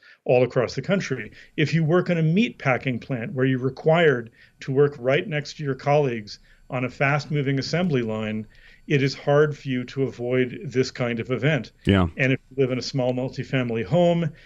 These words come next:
Speaker 1: if you don't have access to drinking water, so it's hard to wash your hands all the time and so on. So the irony is this disease has really hit certain communities harder than others,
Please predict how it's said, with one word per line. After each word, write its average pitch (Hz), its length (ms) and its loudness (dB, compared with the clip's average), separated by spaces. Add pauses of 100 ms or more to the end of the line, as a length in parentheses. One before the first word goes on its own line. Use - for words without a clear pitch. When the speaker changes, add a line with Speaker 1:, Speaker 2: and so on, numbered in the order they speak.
(200)
Speaker 1:
if 135 160 -2
you 135 80 2
don't 135 160 6
have 120 140 2
access 127 540 -2
to 117 600 -4
drinking 156 440 0
water, 143 320 4
so 131 160 -4
it's 113 100 -6
hard 135 300 0
to 120 80 -12
wash 117 320 -2
your 110 100 -4
hands 143 320 0
all 147 100 4
the 131 80 -4
time 135 320 -2
and 117 120 -4
so 147 180 2
on. 104 300 -2 (540)
So 165 180 4
the 156 140 6
irony 214 400 4
is 143 200 -2
this 202 240 0
disease 175 480 -4
has 143 220 2
really 165 360 0
hit 131 300 0
certain 151 380 -2
communities 139 560 0
harder 135 280 2
than 113 180 -2
others, 170 460 -2